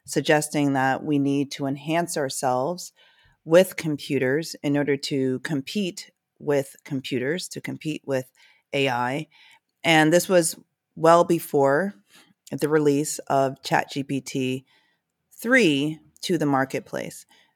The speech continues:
We saw an adoption rate, which we mentioned in one of our previous episodes, of, uh, a hundred million users in, in just about sixty days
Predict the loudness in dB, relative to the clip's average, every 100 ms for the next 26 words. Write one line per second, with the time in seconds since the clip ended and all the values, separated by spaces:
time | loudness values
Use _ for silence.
0 | -4 -2 2 2 2 2 2 0 0 -2
1 | 0 0 -2 -4 -4 -2 0 -2 -2 -4
2 | -6 -12 _ -8 -4 -2 -2 -4 -4 -2
3 | -2 -2 -4 -6 -2 0 0 -2 -4 -6
4 | _ -20 _ _ _ -2 -2 -2 -6 -8
5 | -4 -2 0 0 0 0 2 2 2 2
6 | 2 0 0 -2 -2 -2 -2 -4 -6 -6
7 | -4 -6 -10 -6 -6 -4 -6 -6 -6 -6
8 | -8 -10 -10 -4 -2 -2 -4 -8